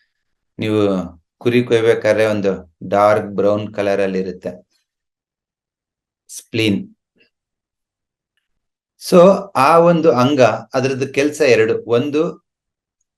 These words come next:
ದೇಹದಲ್ಲಿ ರಕ್ತನ ಹುಟ್ಟಾಕೋದು, ಯಾವ್ದಾದ್ರು, ಆ, ಏಜ್ ಆಗಿರೋ ಸೆಲ್ಸ್ ನ ಡಿಟೆಕ್ಟ್ ಮಾಡಿ ಅದನ್ನ ಕಿಲ್ ಮಾಡೋದು, ಪ್ಲಸ್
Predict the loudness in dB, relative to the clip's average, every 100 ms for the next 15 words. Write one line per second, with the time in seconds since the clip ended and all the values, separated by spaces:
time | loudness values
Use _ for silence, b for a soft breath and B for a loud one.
0 | _ -6 -2 0 -2 -4 -4 -4 -6 -8
1 | -4 -4 -4 -10 -12 -8 -8 -4 -4 -2
2 | -4 -8 -8 -14 _ _ _ _ _ _
3 | _ 0 2 6 6 6 4 -2 _ _
4 | 0 2 2 -2 -2 0 0 2 0 0
5 | -2 -4 -6 -8 -8 -8 -6 -4 -2 -4
6 | -6 -10 -4 -2 -2 -6 -8 -8 -4 -2
7 | -4 -6 -10 -16 _ _ _ _ _ _
8 | _ _ _ _ 2 2 2 -6